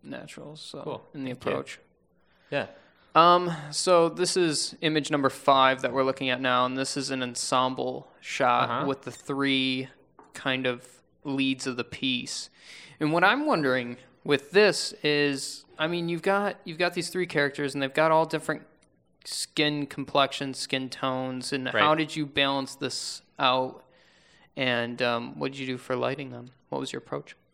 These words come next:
Speaker 2: Yeah, I mean, um,
Speaker 1: Well, basically, okay, so we
Speaker 2: Yeah.
Speaker 1: have, we have Danny Glover.
Speaker 2: Hmm.
Speaker 1: We've got, um,
Speaker 2: John C. McGinley.
Speaker 1: John C. McGinley. And then the Kevin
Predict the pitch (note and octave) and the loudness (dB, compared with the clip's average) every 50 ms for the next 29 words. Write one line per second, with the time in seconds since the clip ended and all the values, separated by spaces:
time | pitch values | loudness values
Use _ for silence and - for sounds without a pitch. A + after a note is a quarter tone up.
0 | _ _ - - E3 D#3 - - - B2 B2+ C3 C3 C3 B2+ B2+ B2+ B2+ B2 B2 | _ _ -12 -8 -6 -6 -6 -6 -8 -10 -8 -8 -6 -2 0 0 2 2 0 -2
1 | A#2+ A#2 A#2 A#2 - _ _ _ _ _ _ - - - _ _ _ _ _ _ | -4 -6 -10 -14 -18 _ _ _ _ _ _ -14 -14 -14 _ _ _ _ _ _
2 | - - - - _ _ _ _ _ - - _ - D#3+ E3+ E3+ G3 G#3+ G#3 - | -20 -20 -20 -20 _ _ _ _ _ -20 -18 _ 0 0 2 4 4 4 4 2
3 | - F#3+ F3+ D3 D#3 C#3+ C#3 B2+ - - D3+ C#3+ D3+ D3 D3+ D#3 D#3+ D#3+ D#3 D3 | -2 -2 2 2 4 4 4 2 2 2 0 2 2 4 4 4 6 6 4 2
4 | C3+ - D3+ D3+ D3+ D#3 C#3+ C#3+ C3+ C#3 - - - _ - D#3+ D3 - D#3 E3 | 2 -2 -2 0 2 4 4 4 2 0 -10 -20 -20 _ -20 -8 0 2 2 2
5 | F#3 G3 F#3 D#3+ C3+ B2+ B2+ C3 C3 C#3+ D#3 - - - - _ _ _ _ - | 2 0 2 6 6 6 6 4 2 2 0 -4 -18 -20 -20 _ _ _ _ -18
6 | A#2+ A#2 G#2 G#2+ - _ - - - - - _ - C#3+ C3+ C3 - D3 C3+ C3 | -16 -14 -14 -14 -16 _ -20 -20 -20 -20 -14 _ 0 0 0 2 4 6 8 8
7 | B2+ B2+ - - - - C#3 C3 C3 C3 C3+ C#3 C#3 B2+ A2+ A2 - _ _ _ | 8 6 4 -2 -8 -8 -8 -6 -6 -4 -6 -8 -8 -12 -18 -20 -20 _ _ _
8 | _ _ _ _ _ - - A#2 A2 A2+ A2+ - G#2+ G2+ G2+ G#2 G2 G2 G2+ A2+ | _ _ _ _ _ -8 -6 -4 -4 -4 -6 -10 -12 -12 -10 -10 -12 -12 -12 -18
9 | A2+ _ - - B2 B2+ C#3+ - - D#3+ E3+ E3+ E3 E3 D#3+ D3+ D3 E3 E3 - | -20 _ -18 -16 -16 -14 -14 -14 -14 -14 -14 -16 -16 -16 -16 -16 -16 -16 -18 -18
10 | - - C#3+ C3+ C3+ C3 C3 B2+ B2+ B2+ C3+ C3+ - - C#3 C3 C3+ C3+ - - | -12 -10 -6 -4 -2 -2 -2 -2 -4 -6 -10 -12 -10 -6 -4 -4 -4 -4 -6 -4
11 | - C#3+ C#3+ C#3+ C#3+ C#3 C#3 C3+ C3+ C3+ | -4 -4 -4 -4 -6 -6 -8 -8 -8 -10